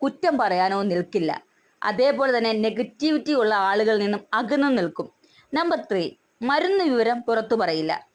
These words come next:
ഇപ്പോൾ നിങ്ങൾ എന്തെങ്കിലും മരുന്ന് കഴിക്കുന്നുണ്ടെങ്കിൽ അതിനെക്കുറിച്ചൊന്നും മറ്റൊരാളോട് പറയരുത് എന്നാണ് പറയുന്നത്. ബുദ്ധിയുള്ള ആളുകൾ തങ്ങൾ കഴിക്കുന്ന മരുന്നുകളെക്കുറിച്ചുള്ള വിവരങ്ങളോ ആരോടും പറയില്ല എന്ന് ചാണക്യൻ പറയുന്നു. അത്തരം കാര്യങ്ങൾ തങ്ങളുടെ ആരോഗ്യത്തെ ദോഷകരമായി ബാധിക്കുമെന്ന ചിന്തയാണ്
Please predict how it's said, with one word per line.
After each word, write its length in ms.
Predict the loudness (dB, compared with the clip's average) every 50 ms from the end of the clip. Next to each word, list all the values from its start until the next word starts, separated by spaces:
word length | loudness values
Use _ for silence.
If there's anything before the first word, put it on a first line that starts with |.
| _ _ -10
ഇപ്പോൾ 160 | -4 -2 -2 0 0
നിങ്ങൾ 160 | 2 2 2
എന്തെങ്കിലും 360 | 2 2 0 2 0 0 2
മരുന്ന് 280 | 2 0 0 0 0 2
കഴിക്കുന്നുണ്ടെങ്കിൽ 720 | 2 2 0 0 0 -2 -2 -2 -2 -2 -4 -4 -4 -4 -2
അതിനെക്കുറിച്ചൊന്നും 800 | -2 0 0 -2 0 0 0 0 0 0 -2 -2 -2 -4 -4
മറ്റൊരാളോട് 560 | -4 -4 -4 -2 -2 -2 0 0 2 0 0 -2 -2 -2
പറയരുത് 420 | 0 0 2 2 0 2 2 0
എന്നാണ് 280 | 2 2 0 -2 -2 -2
പറയുന്നത്. 480 | -2 -2 -4 -2 -4 -4 -6 -8 -10 -12 _ _ -20 -12 -4
ബുദ്ധിയുള്ള 380 | -4 -2 0 2 2 2 2 2
ആളുകൾ 480 | 0 0 0 0 0 0 0 -2 -2 -2 -2
തങ്ങൾ 180 | -2 -2 -2
കഴിക്കുന്ന 440 | 0 0 -2 -2 -2 -2 -2 -2 -2
മരുന്നുകളെക്കുറിച്ചുള്ള 880 | 0 0 0 0 0 0 0 0 0 0 0 -2 -2 0 0 0 0 2
വിവരങ്ങളോ 500 | 2 0 0 0 0 0 0 -2 -2 -2
ആരോടും 580 | -2 -2 -2 0 2 2 2 2 2 2 0 0
പറയില്ല 400 | 0 0 0 2 2 2 2 0
എന്ന് 240 | 0 0 -2 -4 -4
ചാണക്യൻ 460 | -2 -2 -2 -2 -4 -4 -4 -6 -4
പറയുന്നു. 400 | -4 -4 -4 -4 -4 -6 -10 -12 _ _ _ -20 -20 -12 -8
അത്തരം 420 | -8 -8 -2 -2 0 0 2 0 2
കാര്യങ്ങൾ 520 | 2 0 2 0 0 0 2 0 -2 -2 -4 -10 -6 -6
തങ്ങളുടെ 320 | -4 -2 -2 0 0 0
ആരോഗ്യത്തെ 720 | 0 0 0 0 0 2 2 0 0 0 -2 0 0 -2
ദോഷകരമായി 800 | 0 0 -2 0 0 0 0 0 0 2 2 2 2 2 0 0
ബാധിക്കുമെന്ന 680 | 0 0 0 0 0 -2 -2 -2 -2 -2 0 0 -2 -2
ചിന്തയാണ് 580 | -2 -2 -2 0 0 0 0 0 -2 -4 -6